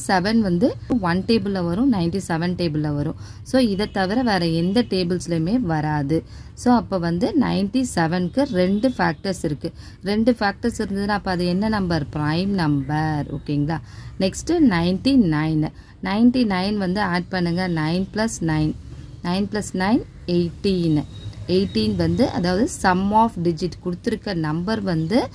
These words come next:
நம்ம ஆட் பண்ணணும். கொடுத்திருக்க நம்பரை ஆட் பண்ணணும். sum of digit கொடுத்திருக்க நம்பரை வந்து ஆட் பண்ணும் பொழுது கிடைக்கிற ஆன்சர் வந்து த்ரீ டேபிள்ல வந்தது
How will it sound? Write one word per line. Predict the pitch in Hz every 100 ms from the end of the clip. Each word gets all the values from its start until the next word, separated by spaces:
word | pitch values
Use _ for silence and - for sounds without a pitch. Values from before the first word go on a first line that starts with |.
| - - -
நம்ம | 175 165 254 220
ஆட் | 165 160 -
பண்ணணும். | 156 151 123
கொடுத்திருக்க | - 175 - - 185 156
நம்பரை | 147 165 190 190 269 -
ஆட் | 175 170 185
பண்ணணும். | 160 147 143
sum | 160 160 185
of | 226 247 165
digit | 156 170 - 190 - - -
கொடுத்திருக்க | 196 202 - 214 196 160
நம்பரை | 156 175 214 220 180
வந்து | 160 170 277 - 175
ஆட் | 175 -
பண்ணும் | 202 180 160
பொழுது | 170 220 294 -
கிடைக்கிற | 180 214 - 220 175 165
ஆன்சர் | 196 226 240 196
வந்து | 165 160 440 571 - - -
த்ரீ | 220 285 339
டேபிள்ல | 269 220 190 180 156
வந்தது | 160 170